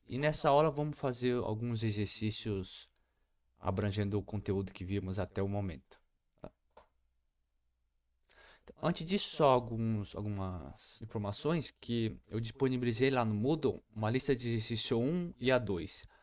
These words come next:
A lista de exercício um é referente à parte de erros, tá? Essa lista de exercício, na verdade, é só pra vocês praticarem, só pra vocês estudarem,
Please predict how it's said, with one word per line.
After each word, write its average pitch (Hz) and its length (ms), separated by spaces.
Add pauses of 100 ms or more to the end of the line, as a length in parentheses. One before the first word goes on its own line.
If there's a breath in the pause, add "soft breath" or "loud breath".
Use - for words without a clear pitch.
(380 soft breath)
A 113 80
lista 147 200
de 160 100
exercício 143 520
um 170 180
é - 60
referente 127 640
à 123 120
parte 117 760
de 110 180
erros, - 460
tá? 120 200 (960 soft breath)
Essa - 220
lista 147 300
de 147 80
exercício, 151 400
na 147 80
verdade, 139 240
é 143 40
só 139 140
pra 143 140
vocês 113 420
praticarem, 101 560
só 101 100
pra 107 140
vocês 101 320
estudarem, 98 540